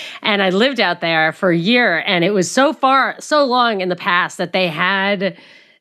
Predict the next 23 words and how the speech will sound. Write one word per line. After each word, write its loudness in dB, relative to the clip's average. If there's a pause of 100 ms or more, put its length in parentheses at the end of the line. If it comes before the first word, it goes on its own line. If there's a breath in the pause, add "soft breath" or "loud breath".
(440)
bumper 0
stickers -2
that -2
looked 0
like -4
the, -2
I 2
don't 2
even 2
know 0
if -8
they -4
still 0
have -4
these -4
license -4
plates -6
with -8
the -2 (140)
green 4
with -2
the 0
white, -2